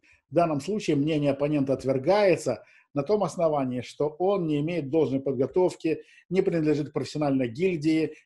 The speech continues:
не имеет научной степени, э, и по этому признаку она сродни генетической ошибке. Так, когда Иисус пришел в свой родной город, жители Назарета не стали разбираться, истинно его учение или нет.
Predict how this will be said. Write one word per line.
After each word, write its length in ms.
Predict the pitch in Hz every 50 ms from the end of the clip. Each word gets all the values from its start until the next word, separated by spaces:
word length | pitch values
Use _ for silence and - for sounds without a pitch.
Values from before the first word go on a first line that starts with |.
| - -
не 220 | 170 190 185 165
имеет 280 | 156 151 143 139 139 -
научной 380 | 131 131 131 - - 135 127
степени, 600 | - - - 196 190 190 185 170 170 165 160 151 - _ _ _ _ _ _ _ -
э, 220 | 147 143 139 139 143 - -
и 320 | 170 180 196 202 202 196
по 180 | - 196 156 156
этому 360 | 165 165 160 156 143 143 135
признаку 440 | 170 180 185 170 165 151 - 143 135
она 220 | 135 147 156 156
сродни 460 | 143 - 143 131 131 120 127 143 139
генетической 580 | 127 135 139 139 135 - 131 117 - - - 143
ошибке. 380 | 139 - - 131 - _ _ _ _ _ _ _ _ _ _ _ _ _ _ _ _
Так, 220 | - 190 220 214 -
когда 260 | 202 185 180 208 208
Иисус 260 | 196 202 240 226 -
пришел 280 | - 165 139 - 160 147
в 60 | 143
свой 180 | - 170 175
родной 300 | 160 151 147 139 147 135
город, 340 | 127 143 208 240 277 269 135
жители 320 | 123 156 208 202 185 170 165
Назарета 560 | 160 156 135 156 165 214 226 - - 185 180 170
не 80 | 175 180
стали 240 | - - 208 175
разбираться, 640 | 156 135 127 120 127 139 117 107 87 - - 101 - _ -
истинно 380 | 185 208 - - - 202 175
его 220 | 170 170 165 165 165
учение 480 | 160 160 - 165 156 151 151 139 139 _
или 160 | - 123 123
нет. 180 | 120 107 104 -